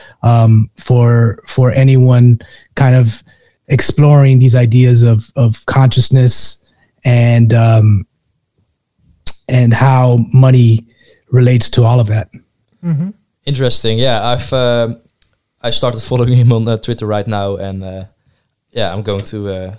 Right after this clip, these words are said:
Speaker 3: look
Speaker 2: Uh,
Speaker 3: into
Speaker 2: what's
Speaker 3: him.
Speaker 2: his handle?
Speaker 3: Um, his, his handle is, let me look it up. Um, at John K Vallis.
Speaker 2: For the listeners, if you wanna read, uh, more about him, you can always find him on Twitter.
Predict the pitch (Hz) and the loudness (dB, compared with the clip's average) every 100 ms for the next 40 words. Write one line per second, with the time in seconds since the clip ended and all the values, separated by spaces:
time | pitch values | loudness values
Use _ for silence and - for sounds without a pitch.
0 | - 113 156 156 160 - 175 147 170 190 | -16 -8 -4 -2 -2 -2 -4 -4 -4 -4
1 | 233 - _ _ _ _ _ 117 113 113 | -10 -18 _ _ _ _ _ -4 -2 -2
2 | 113 110 - 123 - 110 117 - 120 123 | -4 -10 -14 -8 -8 -8 -12 -10 -10 -10
3 | 120 120 120 117 - - - - _ _ | -8 -8 -8 -8 -8 -10 -12 -18 _ _
4 | _ _ _ - 104 101 101 107 110 - | _ _ _ -20 -14 -14 -14 -16 -18 -18
5 | - - _ _ _ _ _ - _ _ | -20 -20 _ _ _ _ _ -20 _ _
6 | 98 98 98 95 95 98 _ _ _ _ | -12 -10 -10 -12 -16 -20 _ _ _ _
7 | _ _ _ _ _ - 139 131 127 117 | _ _ _ _ _ -6 -4 -4 -8 -4
8 | 123 113 110 - 104 98 - 101 85 - | -2 -2 -4 -4 -4 -4 -4 -6 -8 -12
9 | - _ _ _ - _ - 143 147 151 | -16 _ _ _ -20 _ -12 -6 -4 -2
10 | 151 147 147 143 147 147 139 139 135 147 | -2 -4 -4 -4 -2 -2 -2 -4 -6 -10
11 | - 143 139 147 143 147 143 139 139 139 | -12 -8 -4 -2 -2 -2 -4 -4 -4 -4
12 | 135 - _ _ 143 131 139 - 143 143 | -4 -8 _ _ -10 -6 -4 -2 -2 0
13 | 135 - 143 139 | -2 -4 -4 -6